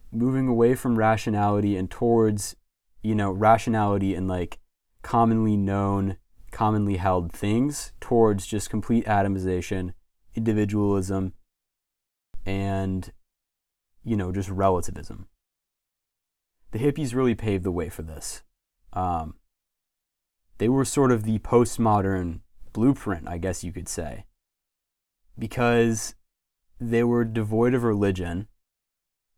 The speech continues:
of the pre-modern era. They were divorced from materialism and a material analysis that you get from the modern era, and instead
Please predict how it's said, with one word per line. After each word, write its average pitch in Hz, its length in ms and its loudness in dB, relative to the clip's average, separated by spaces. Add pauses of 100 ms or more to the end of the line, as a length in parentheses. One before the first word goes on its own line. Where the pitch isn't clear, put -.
(100)
of 101 180 -4
the 98 80 -4
pre-modern 95 600 0
era. 85 360 -6 (720)
They 107 300 0
were 101 640 2 (840)
divorced 127 440 2
from 143 160 2
materialism 123 880 6
and 117 100 2
a 110 40 2
material 120 680 4
analysis 95 960 -2 (640)
that 107 80 -8
you 107 140 -2
get 104 200 2
from 104 160 -2
the 95 60 0
modern 95 420 2
era, 82 400 -4 (760)
and 104 100 -4
instead 120 680 0